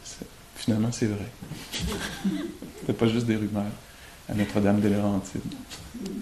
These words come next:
Et donc, euh, donc,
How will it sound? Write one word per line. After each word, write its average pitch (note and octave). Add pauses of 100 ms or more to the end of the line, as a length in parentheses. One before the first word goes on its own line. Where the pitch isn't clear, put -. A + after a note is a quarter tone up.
(1900)
Et A2
donc, A2+
euh, G2+
donc, G#2+